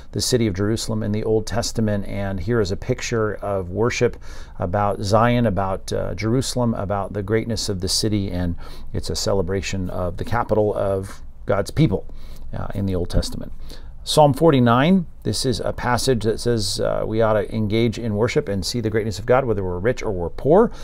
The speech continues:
It then speaks about the rich and about the fact that money can't save you from death. It can't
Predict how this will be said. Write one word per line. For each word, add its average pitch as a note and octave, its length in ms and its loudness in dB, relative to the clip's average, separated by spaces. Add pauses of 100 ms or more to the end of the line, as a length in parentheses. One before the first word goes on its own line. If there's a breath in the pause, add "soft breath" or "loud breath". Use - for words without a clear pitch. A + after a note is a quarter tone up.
(220 loud breath)
It F#2 160 -4
then F#2+ 160 0
speaks - 400 -2
about A2+ 300 4
the A2 80 2
rich C3 320 4
and G#2 180 -2
about G2 280 -2
the A2 40 -6
fact A#2 320 -2
that - 100 -2
money A#2 280 0
can't A2+ 400 4
save B2 360 2
you B2 160 2
from G#2 260 -2
death. C#3+ 280 4
It G2+ 140 -4
can't F#2+ 280 -6